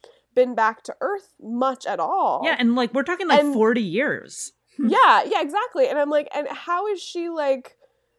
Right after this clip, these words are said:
Speaker 1: "How can you behave this way?" I'm like, "Because he's Vulcan and you raised him to be Vulcan." <laughs>
Speaker 2: <laughs>
Speaker 1: And of course he's behaving this way because this is the logical way to behave, and that's what he is going to do in all situations.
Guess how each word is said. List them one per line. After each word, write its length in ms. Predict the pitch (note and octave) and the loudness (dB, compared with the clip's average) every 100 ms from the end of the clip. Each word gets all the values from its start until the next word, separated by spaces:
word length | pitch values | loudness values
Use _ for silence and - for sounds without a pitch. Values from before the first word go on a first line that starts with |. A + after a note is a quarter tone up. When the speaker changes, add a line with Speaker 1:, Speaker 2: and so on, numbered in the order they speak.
| _ | _
Speaker 1:
"How 220 | - G4 G#4 | 4 4 4
can 160 | E4+ | 0
you 120 | D#4 C4+ | -2 -2
behave 460 | D#4+ C#4+ G4 G#4+ | -2 0 2 2
this 160 | B3 A#3 | 2 -2
way?" 180 | A3+ G#3 | -2 -2
I'm 80 | B3+ | -4
like, 140 | D4+ - | -8 -4
"Because 500 | B4 - B4+ C#5 - | -6 -4 0 0 0
he's 360 | C5 A4+ C4 A3 | -2 -2 -4 -2
Vulcan 480 | C#4+ C5 C5 A4 D#4+ | 2 2 0 -2 -2
and 120 | F4 | -2
you 260 | G4 F#4+ A#3+ | 0 0 2
raised 440 | C#4 G4 A4+ - | 2 2 0 -2
him 220 | F#4+ E4 F4 - | -6 -6 -8 -4
to 160 | F#4 F4 | -2 0
be 200 | F4+ F4+ | 0 0
Vulcan." 500 | B3 D4 A4 - - - | 2 0 0 4 4 4
<laughs> 340 | G#3+ F4 - - - G5+ D#5 | 0 -2 -4 -14 0 4 4
Speaker 2:
<laughs> 200 | A4 - | 4 4
Speaker 1:
And 120 | F4+ | 6
of 180 | F4 D4+ | 4 0
course 460 | - A4 G#4 C#5+ - | -2 2 4 2 2
he's 240 | F4 D#4+ A#3 | 2 2 0
behaving 540 | C#4+ A#3+ A#3 A#3 A#3+ | -2 -2 -6 -8 -10
this 160 | A#3 - | -12 -6
way 240 | A#3 C4 | -2 -2
because 340 | C#4+ C#4 F4 - _ - | -4 -10 -10 -12 _ -12
this 300 | G#3+ F4+ G4+ | -8 -6 -6
is 160 | F#4 | -8
the 140 | E4+ F4 | -6 -6
logical 760 | C#4+ C4 C#4+ C4+ F4+ D#4 D4+ | -2 0 0 -2 -8 -8 -8
way 180 | C#4+ D4 | -8 -8
to 140 | - B3 | -8 -6
behave, 500 | A3+ A#3+ F#4+ D#4+ - | -6 -6 -6 -4 -4
and 160 | B3+ | -6
that's 180 | B3 B3 | -8 -8
what 280 | A#3+ A#3 C4 | -6 -4 -4
he 160 | C#4 C4+ | -6 -8
is 140 | A3+ | -8
going 260 | A#3 B3+ A#3 | -6 -8 -8
to 120 | A#3+ | -14
do 260 | F#3+ C#4+ A#3 | -12 -10 -6
in 140 | B3 | -6
all 180 | - A#3 | -6 -8
situations. 960 | B3 A3+ F3+ G3+ - G#2+ - C4+ - | -10 -12 -10 -10 -10 -10 -12 -16 -20